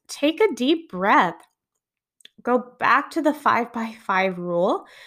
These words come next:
which is, if this is not going to be life-changing in five years, don't spend more than five minutes worrying about it or having negative thoughts about it. So if someone leaves you a negative review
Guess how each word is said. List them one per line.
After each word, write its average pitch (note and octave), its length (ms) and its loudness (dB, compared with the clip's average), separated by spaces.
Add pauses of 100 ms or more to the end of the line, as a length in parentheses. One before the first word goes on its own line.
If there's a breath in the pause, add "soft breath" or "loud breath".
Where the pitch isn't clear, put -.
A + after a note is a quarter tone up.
(240 loud breath)
which B3 240 4
is, G#3 360 4 (1120)
if A3+ 220 0
this D4 260 4
is D4 180 2
not A#3 380 4
going B3+ 280 2
to B3 120 -2
be A3+ 160 2
life-changing G#3 840 0
in F#3 120 0
five G3 440 2
years, F#3 580 0 (140)
don't G3 260 4
spend G#3+ 340 2
more G3 200 4
than G#3 180 2
five F#3 340 2
minutes F#3+ 600 -2 (360)
worrying G#3 520 4
about G3+ 300 4
it G3+ 100 2
or F#3 80 0
having F#3 400 0
negative F3+ 460 0
thoughts - 360 -2
about D#3 240 -2
it. - 140 -10
So A#3+ 380 4 (760)
if A#3+ 120 -4
someone D#4+ 340 6
leaves C#4 240 4
you A#3 80 0
a G#3+ 100 0
negative C#4 440 2
review G#3 480 0